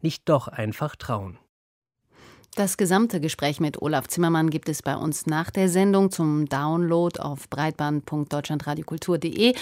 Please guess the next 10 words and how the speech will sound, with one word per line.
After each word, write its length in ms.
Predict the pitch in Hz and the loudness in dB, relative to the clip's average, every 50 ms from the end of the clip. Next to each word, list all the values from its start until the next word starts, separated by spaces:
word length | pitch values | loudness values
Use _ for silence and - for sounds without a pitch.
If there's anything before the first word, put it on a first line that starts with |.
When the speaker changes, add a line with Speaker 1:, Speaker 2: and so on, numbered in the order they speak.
| - - - - - | -6 -12 -14 -6 0
Speaker 2:
Und 260 | 175 196 185 - - | 0 0 2 2 2
jetzt 220 | 214 220 - - - | 0 0 0 -2 -6
sprechen 420 | - - - 143 147 - 160 143 | -6 -6 -4 -6 -4 -2 -2 -2
wir 100 | 143 - | -2 -2
über 140 | - 147 156 | -4 -4 -4
die 80 | 156 | -4
ganze 260 | - 143 143 147 - 151 | -4 -4 -4 -4 -4 -6
Thematik 600 | - 156 156 151 151 151 - 147 - - - 170 | -4 -4 -2 -2 -2 -4 -6 -10 -14 -10 -6 -6
mit 200 | 160 - - - - - | -6 -6 -8 -14 -10 -8
Leonhard 680 | 160 160 170 160 156 160 160 143 135 - - - | -6 -6 -4 -4 -4 -4 -4 -6 -6 -8 -10 -14